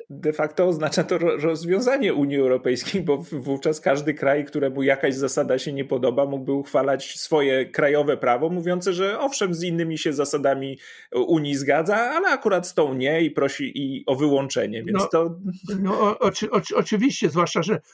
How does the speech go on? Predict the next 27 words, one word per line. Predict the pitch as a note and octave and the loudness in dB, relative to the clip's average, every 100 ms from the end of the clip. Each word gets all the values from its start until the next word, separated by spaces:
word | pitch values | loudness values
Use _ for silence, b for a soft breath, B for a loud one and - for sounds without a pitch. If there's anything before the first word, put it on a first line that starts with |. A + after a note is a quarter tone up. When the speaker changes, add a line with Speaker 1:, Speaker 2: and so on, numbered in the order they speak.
| b | b
Speaker 2:
ona | D3+ D#3 F3+ D#3 | 0 2 -2 -2
kwestionuje | F3+ A3+ - D#3+ C#3+ D3+ E3 | -2 0 2 2 2 2 0
na | D#3 | -2
przykład | - E3 - | -2 -2 -2
strefę | E3+ C#3 G3 | -2 -2 -2
Schengen, | D#3+ G4+ D#4 C3+ G#2+ _ B | 2 2 2 -2 -4 _ B
<laughs> | B | B
więc | D#3+ B3 A#3+ A3+ | -4 -2 -2 0
bardzo | E3+ D#3+ C4 | 0 2 2
istotne | C#4+ E3+ - D3+ - F#3 A3 | 2 0 0 0 0 0 0
osiągnięcie, | - E3 F#3+ F3 F3 C#3+ B2 A#2 - - - B B - | 0 0 2 4 4 2 0 -4 -2 -2 -4 B B -4
e, | D#3+ D#3+ D#3 | 0 2 0
Unii | G#3+ D#3 D#3 G3 G#3+ G#3 A#3 - | 2 2 2 2 2 0 -2 -2
Europejskiej. | D#3 D#3+ - D#3 - - G#3+ | 0 0 0 -2 -2 -2 0
Nie, | G#3 E3+ | 0 -2
no, | E3+ | 0
nie | D#3+ | 0
wszystkie | E3 C4 - E3 | 0 -4 -2 -4
kraje | - E3 C#3 C3+ | -2 -2 -2 -2
należą | C3 D#3 D#3 E3 C3 | -2 -4 -4 -4 -4
do | C3 - B B | -6 -6 B B
strefy | - E3 G3 D4 | -2 0 2 0
Schengen, | - C3+ B2+ A3+ | -2 -2 -2 -2
ale | C4 C#3 | 0 -2
prawie | - C#3+ D3 D#3+ | 0 0 0 -2
wszystkie | - D#3 - - C#4+ D#4 | 0 -2 -4 -2 0 2
i, | F#3+ | 0